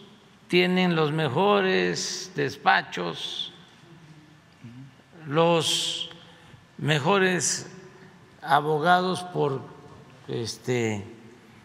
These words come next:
que tienen mucha influencia, no porque sean buenos abogados, sino porque tienen buenas agarraderas, influencias, y luego tienen muy buena relación con los jueces.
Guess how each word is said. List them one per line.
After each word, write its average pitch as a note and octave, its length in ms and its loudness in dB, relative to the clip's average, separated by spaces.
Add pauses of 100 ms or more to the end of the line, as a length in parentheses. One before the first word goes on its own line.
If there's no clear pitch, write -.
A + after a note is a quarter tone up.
(320)
que B2+ 100 -4
tienen E3 300 2
mucha F3+ 240 2
influencia, D#3 720 0 (480)
no F#3 160 -4
porque D#3 240 -6
sean D3+ 240 0
buenos C#3 400 -4
abogados, G2 440 -10
sino A2 200 -10
porque G#2 320 -10 (800)
tienen D3 300 0
buenas C#3+ 260 0
agarraderas, A#2+ 760 0 (1300)
influencias, C3+ 1000 0 (1300)
y F#3 180 6
luego G#3+ 420 8
tienen G3 480 4
muy G3 220 6
buena A3+ 380 4
relación F3 500 0
con G#3+ 180 0
los D3 100 -2
jueces. A#3 760 -4